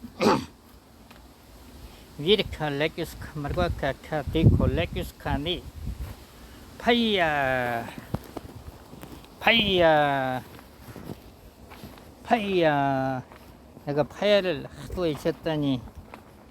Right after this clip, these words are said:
파야가 뭔지는, 파야가 성령의 불로 치료될지라 그건데,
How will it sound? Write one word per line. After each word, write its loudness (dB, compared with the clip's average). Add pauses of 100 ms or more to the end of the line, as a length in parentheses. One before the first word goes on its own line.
(760)
파야가 0
뭔지는, -4
파야가 -2 (720)
성령의 -4
불로 -6
치료될지라 -6
그건데, -2